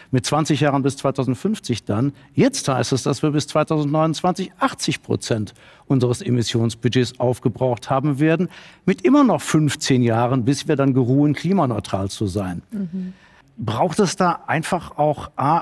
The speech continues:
Speaker 1: ein bisschen mehr wissenschaftliche Aufklärung, äh, für die Politik? Und B, gibt es die nicht längst schon, aber man hört nicht so recht drauf?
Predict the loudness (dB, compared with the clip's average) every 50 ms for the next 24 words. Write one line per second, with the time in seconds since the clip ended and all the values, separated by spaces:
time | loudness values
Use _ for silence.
0 | 0 0 0 0 0 0 0 0 0 2 4 4 4 4 2 2 0 -2 0 0
1 | -2 -2 0 0 -2 -2 -2 -4 -4 -2 -2 -2 -2 -2 -4 -4 -6 -2 -2 0
2 | 2 2 2 0 0 -4 -4 -2 0 2 2 2 0 0 -4 -10 _ -14 -4 -2
3 | 0 2 2 0 -2 0 0 0 2 0 0 0 0 -2 -2 -2 -8 -18 _ -20
4 | -20 -20 -20 -20 -20 -20 -20 -20 _ _ _ _ _ _ _ -2 0 2 4 4
5 | 4 4 4 4 4 4 2 2 0 -2 -8 -10 -12 _ _ _ _ _ _ _
6 | -12 -4 0 2 4 4 4 4 2 0 -2 -8 -14 -10 -4 -2 -2 0 0 0
7 | -2 0 0 2 2 2 0 2 2 0 0 0 -4 -8 -10 -8 -4 -2 0 0
8 | 0 -2 -4 -6 -6 -4 -2 -2 0 0 2 2 2 2 0 -2 -2 -2 -2 -4
9 | -4 -4 -6 -6 -6 -6 -8 -10 -14 -14 -12 -10 -10 -12 -12 -14 -20